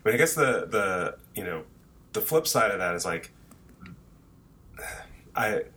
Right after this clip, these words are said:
it feels, it feels like it's sort of putting the desired, th-, this idea of, like, it should be a distribu-,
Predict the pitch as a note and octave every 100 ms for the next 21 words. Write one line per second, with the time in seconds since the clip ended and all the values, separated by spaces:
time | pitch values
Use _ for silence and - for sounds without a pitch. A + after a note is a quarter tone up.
0 | - - - - - - C3 - D3 E3
1 | D3 B2 A#2+ B2 A#2+ B2 A2 F#2+ - G#2
2 | F#2+ F#2+ F2+ E2 - - G#2 G#2 G2 F#2
3 | F2 F2 F2 F2+ F2+ F2 F2 E2+ - -
4 | - F#2 - F2 - - - G2+ F#2+ G2+
5 | F#2 F2+ E2+ E2 - E2+ E2 E2 - -
6 | E2 E2+